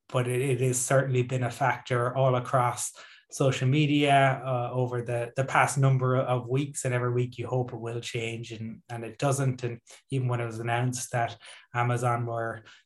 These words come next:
going to do the game on Black Friday beginning next year, there was yet more jokes. F-, for me, I suppose, looking at,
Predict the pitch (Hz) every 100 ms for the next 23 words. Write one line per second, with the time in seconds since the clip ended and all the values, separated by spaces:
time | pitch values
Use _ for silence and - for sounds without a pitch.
0 | _ 131 127 127 120 127 117 110 120 117
1 | 117 110 117 113 110 120 120 120 113 113
2 | 117 110 113 120 123 - - 123 127 123
3 | 120 117 113 123 120 117 120 117 - -
4 | 127 123 120 117 110 117 113 117 113 107
5 | 131 139 135 127 135 131 120 127 123 120
6 | - - - - - - - - - -
7 | - _ - - - - 156 151 180 185
8 | 165 120 139 151 143 127 - _ 170 143
9 | 170 190 156 131 127